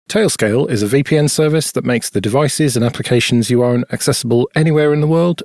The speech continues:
securely and effortlessly. It enables encrypted point-to-point connections using WireGuard,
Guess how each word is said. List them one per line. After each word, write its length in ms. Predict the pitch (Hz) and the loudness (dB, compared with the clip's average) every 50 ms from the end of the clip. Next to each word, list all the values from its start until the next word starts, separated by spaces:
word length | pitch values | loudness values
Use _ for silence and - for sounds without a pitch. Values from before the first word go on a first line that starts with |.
| - _ | -12 _
securely 580 | - - 123 - - 156 170 170 170 175 175 - | -4 -4 -2 0 2 2 2 2 2 0 -2 0
and 100 | - 160 | -2 -2
effortlessly. 640 | 226 202 - - - - 113 110 - - - 92 92 - _ _ _ _ _ _ _ _ _ _ _ _ | 0 0 -2 -2 -2 -2 -2 -4 -2 -4 -4 -6 -6 -10 _ _ _ _ _ _ _ _ _ _ _ _
It 140 | 135 135 - | -2 0 2
enables 500 | 131 127 127 131 127 120 117 117 110 - | 2 2 2 2 2 2 2 0 0 0
encrypted 500 | - 214 - - 196 196 - 160 135 - | -2 -4 0 0 -2 0 0 -2 -4 -2
point-to-point 520 | - - 156 160 - - - 151 147 120 - | -2 -2 0 0 -2 -2 -2 -2 -2 0 0
connections 560 | - 139 139 143 - - 147 135 127 110 - | 0 -2 0 0 -2 0 0 0 0 0 0
using 320 | 123 117 - 117 113 117 | 0 0 2 2 2 2
WireGuard, 640 | 127 147 151 139 110 - 104 101 120 147 151 - - | 2 2 0 0 -2 -2 -2 -2 -2 -2 -4 -6 -10